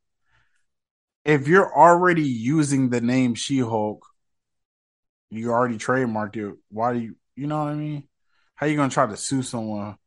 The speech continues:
that, I mean, she said it. I mean, they have evidence and proof, but at the end of the day,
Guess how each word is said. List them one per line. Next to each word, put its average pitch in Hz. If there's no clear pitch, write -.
that, 117
I 131
mean, 127
she 220
said 156
it. 156
I 139
mean, 135
they 127
have 135
evidence 123
and 113
proof, 127
but 117
at 117
the 127
end 135
of 107
the 104
day, 104